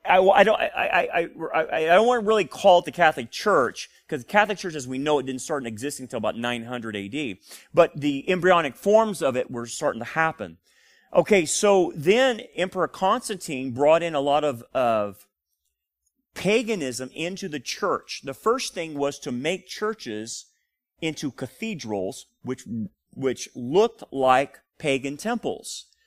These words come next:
That's why when you go to Europe and these basilicas, eh, they look like, they look like Greek temples, basically. That's what they were patterned off of. The second thing they were patterned off of is that in, in pagan festivals,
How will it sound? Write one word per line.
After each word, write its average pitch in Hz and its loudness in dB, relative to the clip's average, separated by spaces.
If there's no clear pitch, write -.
That's 147 0
why 160 2
when 151 -4
you 135 -6
go 151 -2
to 127 -2
Europe 170 0
and 117 -6
these 107 -8
basilicas, 190 -4
eh, - -12
they 123 -6
look 139 -8
like, 117 -4
they 147 -2
look 175 -4
like 139 0
Greek 135 -4
temples, 208 -6
basically. - -10
That's 147 2
what 208 -2
they 208 0
were 175 -2
patterned 180 0
off 180 2
of. 104 -4
The 139 -8
second 269 -2
thing 226 -6
they 165 -4
were 139 -2
patterned 143 -2
off 117 0
of 127 -4
is 156 0
that 143 4
in, 120 -6
in 143 -4
pagan 247 2
festivals, 127 -2